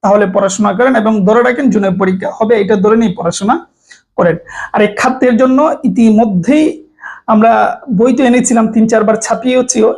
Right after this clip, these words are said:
বই তো এখন নেই, কিন্তু খাদ্যের জন্য আমাদের স্পেশাল সাজেশন আছে, একশো পঁয়ত্রিশ পেজের পিডিএফ ফাইল চাইলে নিতে পারেন। সব সাবজেক্টে রয়েছে, মডেল টেস্ট রয়েছে বিশটার উপরে, প্রায় পঁচিশটা সম্ভবত মডেল টেস্ট রয়েছে, বিভিন্ন সাবজেক্টিভ আলোচনা আছে।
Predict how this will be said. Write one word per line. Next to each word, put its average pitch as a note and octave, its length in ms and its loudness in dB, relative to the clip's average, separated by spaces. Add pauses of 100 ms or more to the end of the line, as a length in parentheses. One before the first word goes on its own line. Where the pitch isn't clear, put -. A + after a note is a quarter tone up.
(120)
বই G#3 180 0
তো A3+ 80 0
এখন G3+ 240 0
নেই, G#3 200 2
কিন্তু G3 320 -6
খাদ্যের A3 340 -2
জন্য A3 160 2
আমাদের G#3 260 0 (640)
স্পেশাল C4 760 0
সাজেশন A3 560 -2
আছে, B3 420 -2 (140)
একশো - 460 -2 (140)
পঁয়ত্রিশ A#3+ 600 -2
পেজের A3 480 0 (280)
পিডিএফ A3 380 2
ফাইল G3 220 -2
চাইলে G3+ 320 0
নিতে G3 240 -2
পারেন। A3 280 0 (320)
সব C#4+ 280 -2
সাবজেক্টে B3 540 -2
রয়েছে, B3 520 0 (360)
মডেল A3+ 320 2
টেস্ট B3+ 280 -2
রয়েছে A#3+ 380 2
বিশটার A3 420 -2
উপরে, A#3+ 360 0 (420)
প্রায় C4 160 0
পঁচিশটা - 460 -2
সম্ভবত G#3 380 2
মডেল G#3+ 340 2
টেস্ট A3 260 0
রয়েছে, G#3 300 2
বিভিন্ন G#3+ 280 0
সাবজেক্টিভ A3 560 -2
আলোচনা G3+ 440 0
আছে। G#3 300 -2